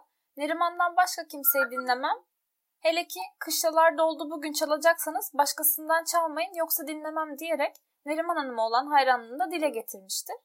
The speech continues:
Şef, solist ve birçok konserin yanı sıra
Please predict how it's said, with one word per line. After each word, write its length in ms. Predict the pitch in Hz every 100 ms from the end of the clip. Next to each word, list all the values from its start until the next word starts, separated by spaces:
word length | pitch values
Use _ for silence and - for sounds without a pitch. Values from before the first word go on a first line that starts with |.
| _ _ _ _ _
Şef, 260 | - 349 370
solist 440 | - 359 330 - 330
ve 140 | 285
birçok 380 | 339 330 302 302 - _
konserin 460 | 285 269 - 294 311
yanı 180 | 311
sıra 380 | 320 277 247 -